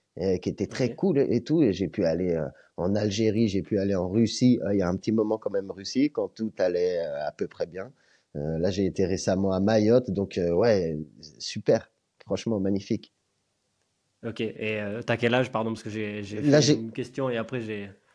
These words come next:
Speaker 1: Je, j'arrive sur les quarante, là.
Speaker 2: Ok, quarante ans, donc t'as commencé il y a au moins dix ans le stand-up, c'est ça ? J'ai un peu remonté ton fil, tu disais que t'avais, tu jouais ton premier spectacle il y a dix ans,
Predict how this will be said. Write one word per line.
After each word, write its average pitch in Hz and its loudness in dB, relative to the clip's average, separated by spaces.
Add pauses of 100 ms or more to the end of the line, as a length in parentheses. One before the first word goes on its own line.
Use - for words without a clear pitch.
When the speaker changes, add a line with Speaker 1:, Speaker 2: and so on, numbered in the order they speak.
(420)
Speaker 1:
Je, 131 6
j'arrive 135 2
sur 139 -2
les 131 0
quarante, 107 -2
là. 73 -12 (600)
Speaker 2:
Ok, 110 -12 (140)
quarante 123 -4
ans, 143 2
donc 120 -2
t'as 135 -2
commencé 139 -2 (420)
il 110 -10
y 113 -4
a 110 -4
au 139 -2
moins 139 0
dix 131 -4
ans 143 2
le 135 -2
stand-up, 139 -2
c'est 139 -6
ça ? 165 -4
J'ai 113 -6
un 110 -4
peu 113 -6
remonté 113 -4
ton 110 -8
fil, 127 -6
tu - -10
disais 107 -6
que 113 -16
t'avais, 104 -6
tu 110 -10
jouais 110 -4
ton 113 -4
premier 117 -4
spectacle 117 -4
il 107 -4
y 104 -2
a 101 -2
dix 113 -2
ans, 156 0